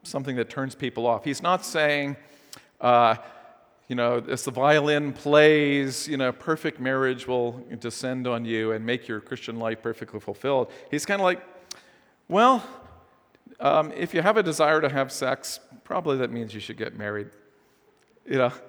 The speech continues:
okay. <laughs> Um, very, very pragmatic. Uh, and as I talked about last week, uh, he's very, uh, maybe more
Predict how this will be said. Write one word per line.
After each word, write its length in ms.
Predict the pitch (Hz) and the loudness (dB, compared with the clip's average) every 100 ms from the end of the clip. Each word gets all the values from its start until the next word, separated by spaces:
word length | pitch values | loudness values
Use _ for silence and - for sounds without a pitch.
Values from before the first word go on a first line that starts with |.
| - - _ _ _ | -20 -20 _ _ _
okay. 420 | - 160 151 151 330 | -2 2 6 6 6
<laughs> 40 | - - 233 - - - - - | 2 -2 -2 -2 -6 -8 -18 -6
Um, 260 | - 147 151 - - | 2 2 0 -10 -10
very, 260 | - 208 240 | 2 4 4
very 340 | - - 202 226 | 2 0 2 2
pragmatic. 640 | - 170 147 143 156 - - - - - - | 4 2 2 0 0 -2 -8 -20 -20 -20 -4
Uh, 280 | 127 131 131 | 4 6 6
and 160 | 165 170 | 6 4
as 140 | 165 | 4
I 40 | |
talked 220 | 147 185 190 | 4 4 6
about 180 | 147 | 4
last 300 | 139 185 202 | 6 4 2
week, 160 | 160 143 - - - _ _ - | -2 -4 -6 -20 -20 _ _ -2
uh, 360 | 135 135 - - | 2 4 2 0
he's 200 | 165 165 | -4 0
very, 480 | 170 185 190 190 180 - - - - | 2 6 6 4 0 -10 -20 -16 -2
uh, 320 | 123 127 123 123 120 - - | 2 4 2 0 -14 -20 -20
maybe 360 | - 139 139 139 | -6 -2 -2 -2
more 880 | 135 143 156 160 160 160 160 147 | -2 2 4 6 4 2 -2 -8